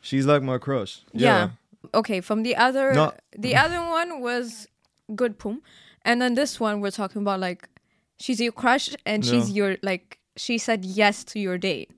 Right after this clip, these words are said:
Speaker 1: That's the thing. The crushes never say yes to your date. <laughs>
Speaker 2: But they do
Speaker 1: Or your
Speaker 2: sometimes.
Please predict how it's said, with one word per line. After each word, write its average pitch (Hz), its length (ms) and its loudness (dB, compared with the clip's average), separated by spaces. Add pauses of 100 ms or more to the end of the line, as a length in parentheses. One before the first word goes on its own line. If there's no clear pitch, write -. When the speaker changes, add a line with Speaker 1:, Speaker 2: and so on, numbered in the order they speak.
(720)
Speaker 1:
That's 147 220 4
the 160 100 0
thing. 143 180 0
The 117 120 0
crushes 143 360 -2
never 113 260 0
say 110 140 -4
yes 113 220 -2
to - 100 -4
your 127 140 2
date. 127 320 0
<laughs> - 60 -2
Speaker 2:
But 247 540 2
they - 120 -8
do 175 60 2
Speaker 1:
Or - 20 4
your 214 220 4
Speaker 2:
sometimes. - 480 0